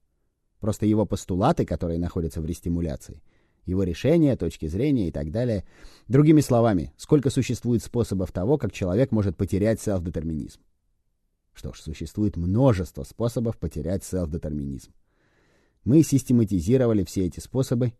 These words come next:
и получилась стандартная рабочая процедура пять. Каким образом всё это отражается на структуре? Это описано в стандартной рабочей процедуре пять. Каким образом всё это проявляется в поведении? Шкала тонов.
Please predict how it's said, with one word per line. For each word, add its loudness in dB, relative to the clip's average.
и -4
получилась 2
стандартная -2
рабочая -2
процедура -8
пять. -14
Каким 6
образом 6
всё 2
это 2
отражается 2
на 0
структуре? -6
Это -4
описано 2
в -8
стандартной 0
рабочей 0
процедуре -6
пять. -12
Каким 4
образом 4
всё 2
это 2
проявляется 0
в -10
поведении? 4
Шкала -6
тонов. -14